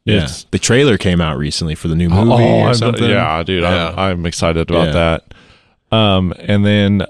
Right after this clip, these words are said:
Speaker 2: uh, I, I, my, probably my favorite author right now is Brandon Sanderson.
Speaker 1: Okay.
Speaker 2: And he is a f-, fantasy guy.
Speaker 1: Mm-hmm.
Speaker 2: Uh, he's got, um,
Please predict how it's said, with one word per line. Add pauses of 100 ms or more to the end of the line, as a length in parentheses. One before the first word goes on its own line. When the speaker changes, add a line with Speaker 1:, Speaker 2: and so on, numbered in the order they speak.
(120)
Speaker 2:
uh, (1000)
I, (220)
I,
my, (140)
probably
my
favorite
author
right
now
is
Brandon
Sanderson. (460)
Speaker 1:
Okay.
Speaker 2:
And
he
is
a
f-, (100)
fantasy
guy. (100)
Speaker 1:
Mm-hmm. (240)
Speaker 2:
Uh,
he's
got,
um,